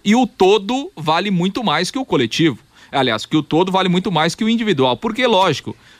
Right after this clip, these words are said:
o, o Cristiano Ronaldo, ele não vive o seu me-, melhor momento técnico, essa é uma verdade, até porque a temporada dele foi ruim, com muitos problemas lá no Manchester, é, mas ele foi sacado do time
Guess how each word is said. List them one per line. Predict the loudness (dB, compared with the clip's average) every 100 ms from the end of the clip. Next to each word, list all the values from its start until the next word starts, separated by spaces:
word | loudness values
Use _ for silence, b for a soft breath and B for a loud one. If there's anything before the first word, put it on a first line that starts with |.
| b
o, | -6 -4 -4
o |
Cristiano | 0 0 2 0 2 2 0
Ronaldo, | -2 0 2 2 0 -6 b b b b -2
ele | 2 4
não | 4 2
vive | 0 0 2 0 0
o | -2 -2
seu | 0 2
me-, | 2 0 0
melhor | 2 4 4
momento | 2 0 -2 -2
técnico, | -2 0 -2 -4 -6 -4
essa | -2 -2 0
é |
uma | 0 0
verdade, | 0 0 0 0 -2 -6
até | -4 -4
porque | -2 -2 -2
a | 0
temporada | 0 2 2 2
dele | 2 0
foi | 0 0
ruim, | 2 4 4 2
com | 0
muitos | 2 2 0
problemas | -2 0 2 0 0
lá | 0 2
no | 4
Manchester, | 4 4 2 0 2 0 -2 B B B B B -2
é, | 0 2
mas | 2 2
ele | 2 0
foi | 2 2
sacado | 0 0 -2 -2
do | -4
time | -2 0 0